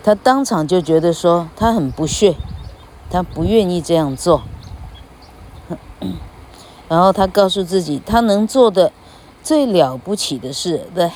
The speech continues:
handsomest thing，这是老客第一次看到handsome这个字，还有最高级，嘿，哈，最了不起的事呢，他能够做的呢，就是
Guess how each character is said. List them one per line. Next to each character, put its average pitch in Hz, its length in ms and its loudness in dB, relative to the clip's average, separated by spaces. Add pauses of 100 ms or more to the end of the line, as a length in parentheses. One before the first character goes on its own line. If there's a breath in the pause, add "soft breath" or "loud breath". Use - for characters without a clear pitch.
handsomest 226 920 -2 (300)
thing， 151 340 -2
这 165 140 -10
是 165 120 -12
老 147 200 -8
客 175 240 -8 (480 loud breath)
第 233 160 -4
一 196 40 -4
次 202 140 -6
看 202 240 -6
到 202 100 -6
handsome 208 600 -6
这 185 120 -8
个 170 120 -6
字， 170 180 -10
还 156 120 -6
有 151 140 -6
最 165 160 -6
高 156 220 -2
级， 123 340 -8
嘿， 143 180 -4 (840 loud breath)
哈， 185 260 2 (220)
最 294 440 4
了 196 200 4
不 208 160 -4
起 - 180 -6
的 196 140 2
事 220 300 -4
呢， 202 280 -2 (220)
他 220 120 0
能 202 160 -2
够 220 140 2
做 226 280 2
的 202 120 0
呢， 202 380 -4
就 208 160 0
是 190 240 -4